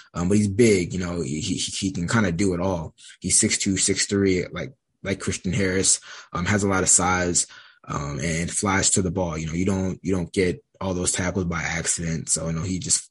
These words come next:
has a nose for being around the ball. Um, so again, you know, at that inside linebacker spot, it's not about necessarily maybe getting, like, a star. Um, you know, there's a lot of talk about getting, like, the next Micah Parsons who can just do everything. I mean, it, it's really tough to, to find that. I mean, those guys are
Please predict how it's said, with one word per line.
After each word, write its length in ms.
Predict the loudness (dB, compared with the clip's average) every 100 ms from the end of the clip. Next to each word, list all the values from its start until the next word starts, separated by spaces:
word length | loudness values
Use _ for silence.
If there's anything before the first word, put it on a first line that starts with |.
| -8
has 200 | -4 -2
a 60 | -2
nose 400 | -2 -2 0 -2
for 120 | -2
being 240 | -2 -2
around 220 | -4 -4
the 60 | -4
ball. 340 | -6 -6 -6 -10 -14 -14 -14 -12
Um, 380 | -8 -6 -6 -10 _ _ _ -16 0
so 180 | 2 2
again, 300 | 2 0 -2
you 100 | -4
know, 300 | -4 -6 -10 _ -14
at 260 | -8 -2
that 140 | 2 4
inside 280 | 6 4 4
linebacker 680 | 2 0 0 -2 0 0
spot, 280 | 0 2 2
it's 140 | 2
not 160 | 4 4
about 180 | 2 -2 -6 -6
necessarily 440 | -2 0 0 0
maybe 240 | 0 -2 -2
getting, 320 | -2 -2 -4
like, 200 | -6 -4
a 60 |
star. 720 | 0 0 -2 -2 0 2 0 -4 -20 -20 -18 -6
Um, 200 | -2 0
you 80 | 2
know, 320 | 2 0 -4 -2
there's 180 | 0
a 20 | 2
lot 80 | 2
of 60 |
talk 160 | 2 0
about 160 | 0
getting, 220 | 0 0 0
like, 160 | -2
the 80 | -2
next 180 | -2 0
Micah 260 | -2 -4
Parsons 560 | -2 2 2 2 0 0
who 120 | 0
can 220 | 0 -2
just 220 | -2 -2 0
do 100 | 0
everything. 320 | 0 -4 -4
I 40 |
mean, 160 | -2 -2
it, 120 | -2 0
it's 300 | 0 2 4
really 260 | 6 6
tough 380 | 4 2 0 -2
to, 240 | -2 -2 -4
to 100 | -6
find 300 | -4 -4 -4
that. 160 | -8
I 20 | -6
mean, 140 | -4
those 140 | -4
guys 300 | -2 -2 -2
are 280 | -4 -6 -8